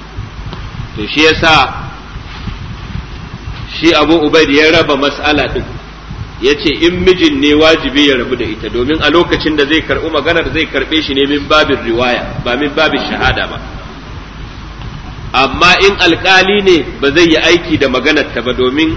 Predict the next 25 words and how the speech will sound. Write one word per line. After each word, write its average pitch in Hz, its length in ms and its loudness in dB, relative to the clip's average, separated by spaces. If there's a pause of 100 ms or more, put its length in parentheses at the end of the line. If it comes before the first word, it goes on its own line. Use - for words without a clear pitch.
(120)
a 135 100 2
wannan 135 380 2
lokacin 160 440 0
shi 151 220 2
yana 160 220 4
buƙatar 143 500 0 (100)
shahada 139 460 2
ne, 139 140 0
ba 123 160 0
riwaya. 104 400 -2 (960)
An 127 160 0
gane 151 220 4
bambancin? 143 540 0 (600)
Dan 131 140 -6
kada 156 240 2
wani 151 160 4
ya 139 140 6
ce, 139 180 0
"To, 131 80 -2
ya 127 240 4
zai 156 120 4
bambance, 127 440 -2
ya 107 240 -6
hana 139 320 -4
alkali 143 400 -2